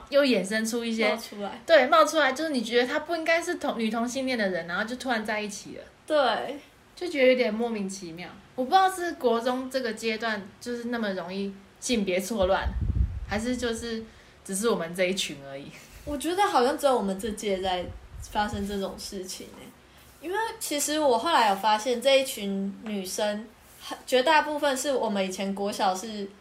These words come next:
Speaker 2: 同一个球队的欸。
Speaker 1: 嗯。
Speaker 2: 就是我们躲避球队专门出产女同性，<laughs> 就是你，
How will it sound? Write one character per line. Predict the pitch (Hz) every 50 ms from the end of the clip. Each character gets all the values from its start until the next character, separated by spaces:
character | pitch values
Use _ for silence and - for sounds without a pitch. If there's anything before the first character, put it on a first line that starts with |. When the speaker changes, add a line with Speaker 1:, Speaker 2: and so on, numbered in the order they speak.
| -
Speaker 2:
同 | - - 220 220
一 | 226
个 | 247 247
球 | 240 - 208 196 196
队 | 196 254 247 208 196
的 | 185 180
欸。 | - - - - - - - -
Speaker 1:
嗯。 | - 220 214 196 185
Speaker 2:
就 | - 359
是 | 359 403
我 | 392 320 - - 240
们 | 233 220 208 208
躲 | 202 220 208
避 | 196 247
球 | 262 254 262 190 190
队 | 190 240 214 196 180 190 - - - - - - - - - - -
专 | - - 320 349 359
门 | 330 302 247 240 233
出 | - - - - 302 294 339 330
产 | 320 - - - - 262 240 233 226
女 | 233 240 226 240
同 | - - 262 254 277 294
性， | - 349 349
<laughs> | 392 339 392 330 392 - - - - - - - - - - -
就 | - 427 427
是 | 427 427 622 453 427 - - - 370 359
你， | 339